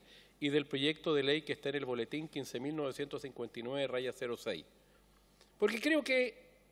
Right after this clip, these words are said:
el Consejo Constitucional lo ha abordado en parte, pero solo en una parte, que tiene que ver con el número de partidos políticos.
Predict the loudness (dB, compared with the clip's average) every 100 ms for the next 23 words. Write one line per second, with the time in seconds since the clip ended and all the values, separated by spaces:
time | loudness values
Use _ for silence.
0 | -6 -4 0 2 2 2 0 -2 -6 -2
1 | 0 2 6 6 8 8 6 6 6 6
2 | 6 0 -16 -20 -20 -20 -20 _ _ _
3 | _ 0 2 6 8 8 8 6 6 6
4 | 2 -10 -18 -20 -20 -14 -6 2 4 4
5 | 6 6 6 4 2 2 4 4 4 4
6 | 4 6 4 2 2 4 4 4 4 2
7 | 2 0 -6 -8 -10